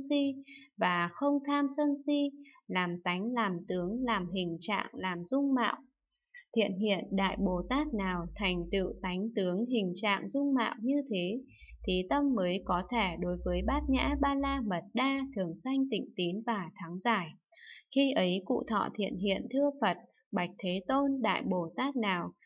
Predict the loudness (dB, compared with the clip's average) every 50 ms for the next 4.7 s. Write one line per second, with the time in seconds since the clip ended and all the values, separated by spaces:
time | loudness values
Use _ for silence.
0 | -20 -20 -20 -16 _ 0 2 2 2 2 2 2 0 0 0 2 2 2 2 2
1 | 2 2 0 2 4 4 4 4 2 0 0 2 2 2 2 2 2 0 0 0
2 | 0 0 0 0 -2 -2 -4 -2 0 0 0 0 0 0 0 0 0 0 0 -2
3 | 0 0 2 4 4 4 4 2 0 0 0 0 0 0 -2 -2 -4 -4 -2 0
4 | 0 0 0 -2 -2 -2 -4 -4 -2 -2 0 -2 -2